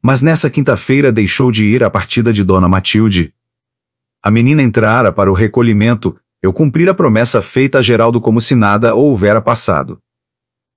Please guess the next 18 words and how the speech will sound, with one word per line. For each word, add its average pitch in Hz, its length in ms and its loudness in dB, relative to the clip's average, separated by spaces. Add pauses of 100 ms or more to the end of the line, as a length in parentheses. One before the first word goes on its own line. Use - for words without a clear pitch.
(420)
Disse-me 170 480 0
que 156 120 0
a - 20 2
irmã 131 320 2
lhe 139 100 0
fizera 123 480 0
a 127 40 2
menor 120 440 2
observação, 127 880 0 (560)
mas 101 180 -4
ela 123 140 2
soube 160 300 0
pela 165 260 0
velha 113 320 0
que 98 100 -6
eu 110 80 2
tinha 127 280 -2
acrescentado, 110 840 -2